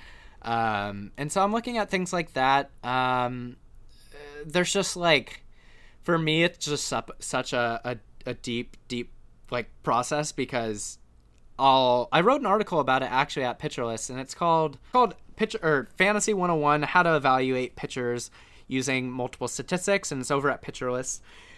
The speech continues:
Um, but, like, my process generally starts the same. I, I generally look at, like, the pitch type, um, statistics on Fangraphs, and, um, then, you know, just, like, their F I P,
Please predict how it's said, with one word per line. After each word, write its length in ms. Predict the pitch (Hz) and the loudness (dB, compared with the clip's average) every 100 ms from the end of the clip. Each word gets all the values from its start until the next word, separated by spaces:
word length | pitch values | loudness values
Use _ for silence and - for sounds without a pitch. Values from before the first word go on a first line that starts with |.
| - - - | -20 -20 -2
Um, 520 | 190 202 202 196 185 - | 6 8 8 4 -6 0
but, 340 | 214 202 208 - - - | 4 6 4 0 -20 -6
like, 580 | 180 175 - - - - - | 0 0 -2 -14 -16 -18 -2
my 200 | 185 185 | 0 0
process 520 | - 180 190 214 185 | 4 4 4 0 0
generally 380 | 160 156 170 156 | 0 2 0 -2
starts 340 | - 131 - | -2 -4 -4
the 80 | 165 | -6
same. 440 | - 175 180 190 - | -2 -2 -2 -6 -2
I, 200 | 131 131 | -2 0
I 140 | 135 | -2
generally 380 | 127 139 139 139 | 0 0 0 0
look 260 | 127 127 - | -2 -2 -2
at, 160 | 123 | -6
like, 220 | 127 117 - | -6 -8 -6
the 80 | 120 | -6
pitch 300 | 131 - - | -6 -6 -4
type, 340 | 123 123 - - - - - _ - | -2 -4 -8 -20 -20 -20 -20 _ 0
um, 280 | 123 123 | 2 2
statistics 540 | 123 131 - 120 127 - | -2 -8 -8 -8 -8 -6
on 120 | 123 | -8
Fangraphs, 720 | 120 113 123 190 127 120 - - | -6 -8 -6 -6 -4 -4 -6 -10
and, 520 | 113 110 107 104 101 110 | -8 -8 -8 -10 -10 -8
um, 600 | 101 101 98 95 92 - | -6 -6 -8 -10 -14 -16
then, 640 | 117 123 110 110 107 107 107 - - - _ _ _ | -12 -6 -4 -4 -6 -10 -12 -20 -20 -20 _ _ _
you 80 | 208 | -4
know, 140 | 196 160 | 0 0
just, 200 | 160 - | 0 -2
like, 160 | 165 | 0
their 160 | 180 160 | 0 -2
F 140 | 147 156 | -2 -2
I 80 | |
P, 640 | 151 - 135 135 131 135 | -2 -4 -4 -2 0 -2